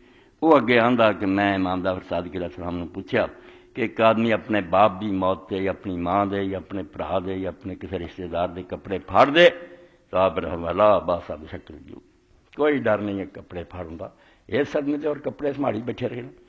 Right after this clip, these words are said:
ਮੂਸਾ ਇਬਨ ਇਮਰਾਨ ਨੇ ਵੀ ਆਪਣੇ ਭਰਾ ਤੇ ਕੀਤੇ ਹੈ। ਬਾਕੀ ਵਾਰਦ ਬੇਟੇ ਦੇ ਤੇ ਨਾ ਫਾੜੇ ਤੇ ਨਾ ਬੀਵੀ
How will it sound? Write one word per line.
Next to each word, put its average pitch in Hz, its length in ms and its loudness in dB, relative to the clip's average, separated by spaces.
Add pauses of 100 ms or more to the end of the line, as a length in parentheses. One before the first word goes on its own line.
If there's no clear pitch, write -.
(560)
ਮੂਸਾ 160 380 10
ਇਬਨ 131 240 6
ਇਮਰਾਨ 123 400 10
ਨੇ 160 140 8
ਵੀ 147 60 6
ਆਪਣੇ 117 320 4
ਭਰਾ 98 320 6
ਤੇ 98 260 0 (600)
ਕੀਤੇ 95 360 -4
ਹੈ। - 60 -6 (460)
ਬਾਕੀ 123 340 6
ਵਾਰਦ 123 360 6
ਬੇਟੇ 110 360 0
ਦੇ 95 140 -6
ਤੇ 87 120 -6
ਨਾ 139 120 -2
ਫਾੜੇ 98 320 2
ਤੇ 95 140 -4
ਨਾ 92 220 0
ਬੀਵੀ 85 460 -6